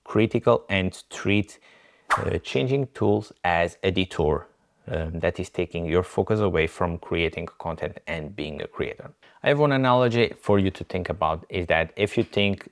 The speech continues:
new tools are always better, you are, think about this. If you are rich,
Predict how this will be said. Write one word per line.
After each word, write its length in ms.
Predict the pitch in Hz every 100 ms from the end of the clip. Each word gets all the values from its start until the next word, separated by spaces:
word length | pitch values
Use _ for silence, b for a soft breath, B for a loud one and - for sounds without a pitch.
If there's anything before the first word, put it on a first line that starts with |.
| _
new 300 | 95 95 120
tools 500 | 120 - 107 107 101 -
are 220 | 95 87 -
always 420 | 98 95 95 87
better, 440 | 85 85 101 98 b b b b
you 140 | - 107
are, 160 | 107 - - 170 -
think 180 | 117
about 280 | 110 95 87
this. 340 | - - - _ _ _
If 200 | - -
you 80 | 139
are 160 | 147 123
rich, 440 | 104 101 -